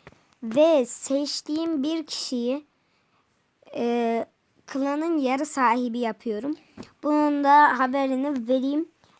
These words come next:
Ee, arkadaşlar bildiğiniz gibi biz, e, Sprite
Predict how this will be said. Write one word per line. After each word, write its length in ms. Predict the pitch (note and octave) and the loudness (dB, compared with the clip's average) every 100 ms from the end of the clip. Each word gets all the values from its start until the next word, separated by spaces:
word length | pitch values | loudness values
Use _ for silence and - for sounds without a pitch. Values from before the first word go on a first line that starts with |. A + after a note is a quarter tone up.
| - | -6
Ee, 300 | B3 B3 B3+ - | -2 0 -2 2
arkadaşlar 840 | C#4+ C#4+ F4+ F4 D#4 - B3+ A#3 | 0 2 0 0 -2 0 -2 -2
bildiğiniz 480 | C4+ C#4 D4 D#4+ C#4+ | -2 -2 0 0 -2
gibi 220 | D4+ D4+ | -4 -2
biz, 280 | D4+ E4 - _ A#3+ | -4 -6 -12 _ -6
e, 360 | A#3+ A#3+ A#3+ A#3+ A#3+ B3 A#3+ | -4 -2 -2 -4 -4 -4 -6
Sprite 580 | - - C4+ C4+ C#4+ | -14 -8 -2 0 -2